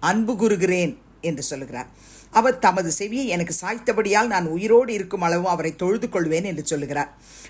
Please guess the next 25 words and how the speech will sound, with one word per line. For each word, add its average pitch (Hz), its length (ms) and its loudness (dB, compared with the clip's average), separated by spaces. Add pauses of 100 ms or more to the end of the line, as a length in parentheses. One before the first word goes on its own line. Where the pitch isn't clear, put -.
(100)
"மரணக்கட்டுகள் 233 680 4
என்னை 175 180 2
சுற்றி 202 340 -2
கொண்டது, 160 380 -2
பாதாள 220 440 4
இடுக்கண்கள் 185 560 0
என்னை 160 220 0
பிடித்தது, 165 760 0 (160)
இக்கட்டையும் 226 720 2
சஞ்சலத்தையும் 170 600 -2
அடைந்தேன். 160 580 2 (180)
அப்பொழுது 165 920 0 (160)
நான் 233 320 2
கர்த்தருடைய 208 440 2
நாமத்தை 175 440 -2
தொழுது 185 320 2
கொண்டு, 170 200 -2
'கர்த்தாவே, 202 420 0
என் 226 160 2
ஆத்துமாவை 165 600 0
விடுவியும்' 202 500 0
என்று 196 380 0 (100)
கெஞ்சினேன்." 180 680 2 (300)
ஒவ்வொரு 254 460 0
நாளும் 190 640 -2